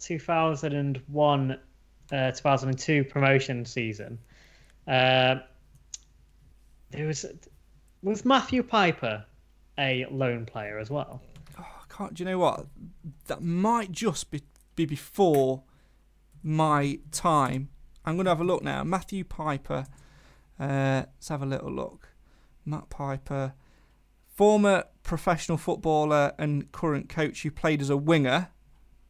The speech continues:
Speaker 2: Guessing that's who you mean.
Speaker 1: Winger. Yep.
Speaker 2: Uh, on loan two thousand and one to two thousand and two, eight games on loan from Leicester.
Speaker 1: He was a good player. I remember that.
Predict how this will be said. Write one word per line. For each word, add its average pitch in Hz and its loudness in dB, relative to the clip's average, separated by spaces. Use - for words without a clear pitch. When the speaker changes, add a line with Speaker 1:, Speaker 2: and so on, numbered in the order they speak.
Speaker 2:
Guessing 165 -2
that's 165 2
who 160 2
you 147 4
mean. 139 4
Speaker 1:
Winger. 127 -2
Yep. 147 2
Speaker 2:
Uh, 143 4
on 180 4
loan 175 6
two 175 0
thousand 175 6
and 165 2
one 165 6
to - -6
two 170 -2
thousand 160 6
and 147 2
two, 156 2
eight 170 2
games 156 4
on 160 4
loan 165 8
from 165 0
Leicester. 180 4
Speaker 1:
He 160 4
was 170 6
a 160 2
good 202 6
player. 196 8
I 139 6
remember 156 2
that. 143 2